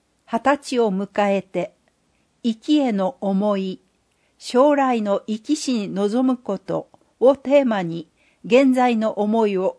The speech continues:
語っていただきました。二十歳を迎えて、式典の感想、両親への思いなど。山川、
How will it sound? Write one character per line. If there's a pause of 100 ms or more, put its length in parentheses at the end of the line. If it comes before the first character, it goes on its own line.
語
っ
て
い
た
だ
き
ま
し
た。 (1080)
二
十
歳
を
迎
え
て、 (340)
式
典
の
感
想、 (160)
両
親
へ
の
思
い
な
ど。 (1200)
山
川、